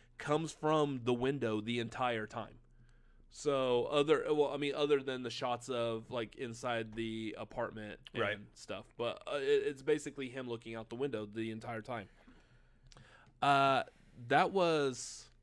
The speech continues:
Speaker 1: that was really good.
Speaker 2: Um, you have any more?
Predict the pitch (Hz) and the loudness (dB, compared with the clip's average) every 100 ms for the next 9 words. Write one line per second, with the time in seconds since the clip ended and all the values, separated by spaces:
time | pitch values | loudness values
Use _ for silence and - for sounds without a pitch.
0 | _ _ 139 185 151 143 123 107 107 - | _ _ 0 0 0 0 0 -2 -8 -10
1 | - - - - _ _ _ _ _ _ | -18 -20 -20 -20 _ _ _ _ _ _
2 | - 127 123 117 110 104 107 - _ _ | -6 -2 -2 -2 -4 -8 -12 -20 _ _
3 | _ _ _ _ _ _ 120 123 117 113 | _ _ _ _ _ _ -4 -2 -2 -4
4 | 101 | -8